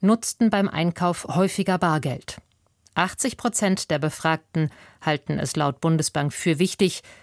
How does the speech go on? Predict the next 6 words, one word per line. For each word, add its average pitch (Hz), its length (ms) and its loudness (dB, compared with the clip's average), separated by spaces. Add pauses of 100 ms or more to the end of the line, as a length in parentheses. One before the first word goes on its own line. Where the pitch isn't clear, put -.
(120)
dass 185 220 0
weiterhin 156 580 2
bar 135 220 0
bezahlt 147 500 -2
werden 131 280 0
kann. - 320 -6